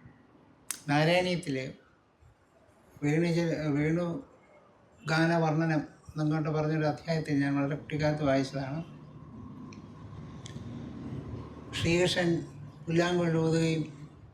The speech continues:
ഗോപസ്ത്രീകൾ യമുനാതടത്തിൽ രാസലീലയ്ക്കായി എത്തിച്ചേരുകയും ചെയ്തു. പല ധർമ്മങ്ങളിൽ ഏർപ്പെട്ടിരുന്നവരും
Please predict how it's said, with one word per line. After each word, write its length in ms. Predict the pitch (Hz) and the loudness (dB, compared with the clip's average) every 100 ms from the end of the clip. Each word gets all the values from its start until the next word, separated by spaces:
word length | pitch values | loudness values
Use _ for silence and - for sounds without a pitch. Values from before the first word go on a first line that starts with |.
| - 147 | -10 0
ഗോപസ്ത്രീകൾ 640 | 156 175 160 165 156 156 151 | 2 2 2 0 2 2 2
യമുനാതടത്തിൽ 720 | 147 160 165 160 147 156 151 151 - - - - - - | 2 4 4 2 0 0 -2 -2 -6 -10 -12 -14 -16 -6
രാസലീലയ്ക്കായി 920 | 139 151 151 170 170 160 147 156 147 | 0 0 2 2 4 2 2 2 2
എത്തിച്ചേരുകയും 720 | 135 156 143 147 147 147 143 131 | 2 -2 0 2 4 4 4 2
ചെയ്തു. 300 | 131 120 110 - - - - - - - - - - - - - - - - 156 - - - - - - - - | -2 -4 -6 -10 -20 -20 -20 -20 -20 -20 -20 -20 -20 -20 -18 -18 -16 -16 -14 -14 -14 -14 -14 -14 -14 -14 -14 -4
പല 180 | 185 190 196 - - | 2 4 4 2 -4
ധർമ്മങ്ങളിൽ 540 | 165 170 180 190 208 196 | 0 2 4 4 4 6
ഏർപ്പെട്ടിരുന്നവരും 800 | 180 175 180 170 180 180 180 | 2 2 -4 -4 -4 -2 -2